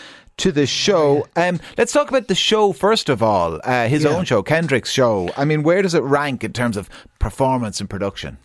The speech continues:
Speaker 2: Well, certainly it's up there with something, uh, a bit special.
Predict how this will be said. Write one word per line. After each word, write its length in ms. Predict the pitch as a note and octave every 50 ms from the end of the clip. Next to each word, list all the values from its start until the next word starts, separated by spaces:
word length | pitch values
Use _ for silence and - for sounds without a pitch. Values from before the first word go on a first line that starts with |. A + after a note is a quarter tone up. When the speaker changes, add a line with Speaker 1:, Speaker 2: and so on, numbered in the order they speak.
| _ _ _ _ _ _ _ _ _ _ _ _ _ -
Speaker 2:
Well, 160 | F3+ F#3+ F#3+
certainly 440 | - - G#3 A3 G#3 G3+ F#3+ F3+ E3+
it's 140 | D#3 -
up 140 | E3+ E3 D3
there 300 | - D#3 D3 D3 C#3 C3+
with 160 | C3 C3+ C3
something, 640 | - C#3 C3+ C3+ - C#3 C3+ B2+ B2 A#2+ A#2 A#2 C3
uh, 340 | - A#2 A#2 A2+ A2+ A2+ A2
a 20 | G#2+ - -
bit 160 | - B2 A#2
special. 580 | - - - A#2 G#2+ - - A2+ G2 F2+ F#2 F#2